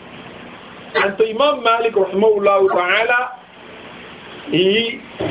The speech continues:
gave precedence to Amalu al-Madina, to the practice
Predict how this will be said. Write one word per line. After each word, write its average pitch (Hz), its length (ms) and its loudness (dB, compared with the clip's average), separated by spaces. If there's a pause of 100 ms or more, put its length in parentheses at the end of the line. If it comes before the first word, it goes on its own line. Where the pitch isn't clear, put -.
(180)
gave 226 380 4 (1080)
precedence 185 560 0 (580)
to 160 80 2
Amalu 208 420 2
al-Madina, 170 840 0
to 151 60 2
the 156 80 0
practice 196 400 -2